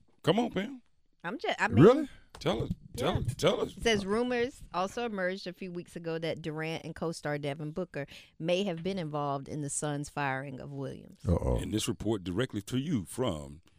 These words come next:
Speaker 1: Real Teammates of Phoenix.
Speaker 2: Mm-hmm.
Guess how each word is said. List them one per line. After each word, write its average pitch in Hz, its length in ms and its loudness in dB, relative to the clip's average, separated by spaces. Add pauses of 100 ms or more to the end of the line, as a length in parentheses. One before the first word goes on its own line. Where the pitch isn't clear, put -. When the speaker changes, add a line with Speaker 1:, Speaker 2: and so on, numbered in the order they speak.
(280)
Speaker 1:
Real 101 260 4
Teammates 87 560 -2
of 95 80 -6
Phoenix. - 460 -8 (1200)
Speaker 2:
Mm-hmm. 185 300 -2